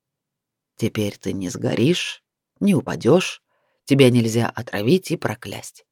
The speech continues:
Камень только защитит, а не раздавит и не сломает. Сразу четверых защитников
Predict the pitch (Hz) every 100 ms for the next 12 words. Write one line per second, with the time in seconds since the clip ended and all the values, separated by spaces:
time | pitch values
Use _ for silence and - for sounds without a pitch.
0 | _ _ _ _ _ _ 123 139 139 127
1 | 127 123 120 120 120 - 123 160 139 -
2 | _ _ _ - 107 110 104 98 110 131
3 | 135 - - - 175 127 95 104 101 101
4 | - _ _ _ _ _ _ _ _ _
5 | _ - - 117 127 139 147 120 120 127
6 | 139 127 117 - 131 170 139 -